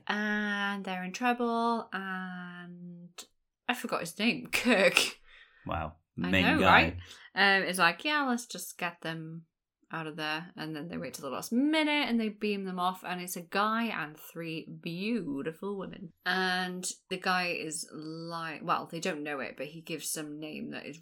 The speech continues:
Speaker 1: wrong.
Speaker 2: Yeah.
Speaker 1: And
Speaker 2: They find him eventually, though.
Speaker 1: They do.
Speaker 2: In the database.
Speaker 1: And he's got some, like, um, ridiculous accent on as well. Some, like,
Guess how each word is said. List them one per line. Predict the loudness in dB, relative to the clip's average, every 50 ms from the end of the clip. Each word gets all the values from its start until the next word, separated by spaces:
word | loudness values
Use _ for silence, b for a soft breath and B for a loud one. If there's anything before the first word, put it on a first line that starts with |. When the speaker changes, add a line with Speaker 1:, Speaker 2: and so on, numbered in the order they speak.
| _ -10
Speaker 1:
wrong. | -6 -4 -4 -4 -4 -6 -6 -8 -10 -12 _ _ _ _ -6
Speaker 2:
Yeah. | -2 -2 -2 -2
Speaker 1:
And | 0 0 0 0 0 -2 -4 -6 -8 -6 -4
Speaker 2:
They | -4
find | 2 4 4 4 4 4
him | 2
eventually, | 2 0 0 0 -2 -4 -4 -4
though. | -4 -4 -6 -8 -10 -6
Speaker 1:
They | -4 -4 -4
do. | -4 -4 -4 -4 -4 -4 -6 -6 -10 -12 -12 _
Speaker 2:
In | -4 -4
the | -2
database. | 0 0 0 0 0 0 2 2
Speaker 1:
And | 2
he's | 0 0 0
got | -2 -2 -2 -2
some, | -2 -2 -2 -2
like, | -2 -4 -4 -4 -6 -8 -6
um, | -4 -4 -4 -4 -8 -10 -12 -14 -16 _ _ _ -16
ridiculous | -14 -8 -6 -6 -6 -6 -6 -8 -6 -6 -6
accent | -6 -8 -8 -8 -8 -8 -8 -8
on | -10 -12 -12 -10
as | -8 -6
well. | -6 -6 -6 -8 -12 -14 -12
Some, | -8 -8 -6 -6 -6
like, | -8 -8 -10 -12